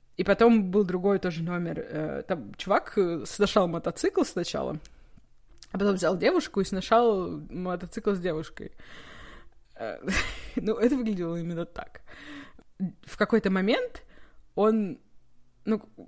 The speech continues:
положил девушку на мотоцикл и встал так, чтобы его пах был напротив её лица. Она ему такая, типа: «Нет, вот этого не надо делать». И было видно, что он растерялся, потому что его, возможно, раньше всегда не отказывали.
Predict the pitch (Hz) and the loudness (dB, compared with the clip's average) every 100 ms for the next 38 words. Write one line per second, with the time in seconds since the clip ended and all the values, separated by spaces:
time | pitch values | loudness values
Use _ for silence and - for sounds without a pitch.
0 | 175 208 196 196 208 190 185 - 190 180 | -2 6 6 6 2 2 0 -2 -2 -2
1 | 185 - 466 233 180 - 320 392 - - | -2 4 4 4 0 2 4 4 0 -2
2 | 190 196 180 - 285 208 196 185 214 - | -2 0 0 2 2 2 0 0 -2 -4
3 | - 190 190 190 180 165 190 214 208 - | -4 0 0 2 2 2 0 -2 -2 -4
4 | 165 - 170 180 254 370 180 208 196 185 | -6 -6 -4 0 -2 -2 -4 -4 -2 -4
5 | 185 190 185 180 160 104 170 185 208 370 | -2 -2 -2 -2 -2 -4 -6 -4 -2 -4
6 | - 185 180 185 - 208 185 - - 185 | -4 -6 -6 -6 -4 -2 -2 -4 -10 -8
7 | 170 - 175 160 165 - 175 165 175 170 | -8 -8 -6 -6 -6 -4 -6 -4 -4 -4
8 | 160 - 180 151 170 - 196 160 - - | -4 -6 -6 -4 -4 -2 -2 -2 -8 -12